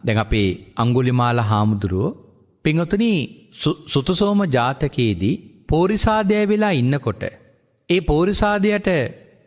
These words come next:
යාගයක් සඳහා සුතසෝම රජතුමාව අල්ලගන්න ඕන වෙනවනේ බිලි පූජාවට.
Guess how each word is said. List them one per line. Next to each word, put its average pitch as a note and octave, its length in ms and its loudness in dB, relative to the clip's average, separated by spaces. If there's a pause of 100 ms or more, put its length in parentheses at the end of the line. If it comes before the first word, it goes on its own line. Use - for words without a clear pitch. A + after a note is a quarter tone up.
යාගයක් E3 580 0
සඳහා G3+ 540 0 (160)
සුතසෝම F#3 520 0
රජතුමාව G#3+ 480 0
අල්ලගන්න G3 400 2
ඕන F#3 140 0
වෙනවනේ F3 380 -4 (120)
බිලි C#3+ 220 2
පූජාවට. D3 540 -2